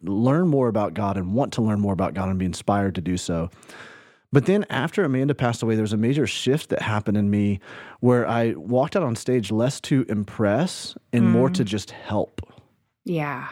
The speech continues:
Speaker 1: Because again, like what you said, I, it, it gave me this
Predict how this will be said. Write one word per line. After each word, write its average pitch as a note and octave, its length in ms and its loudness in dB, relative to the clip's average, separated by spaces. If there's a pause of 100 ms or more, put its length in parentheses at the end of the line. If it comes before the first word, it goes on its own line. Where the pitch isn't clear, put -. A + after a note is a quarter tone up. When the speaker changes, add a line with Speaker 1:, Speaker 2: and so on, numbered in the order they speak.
(160)
Speaker 1:
Because A#2+ 300 4
again, A2+ 360 2
like G#2 180 -2
what A2+ 100 -2
you C3+ 120 2
said, G#2 260 0
I, G#2+ 240 -2
it, A2+ 200 -4 (240)
it A#2+ 540 -2
gave C#3 180 4
me D#3+ 140 4
this G#2 320 -4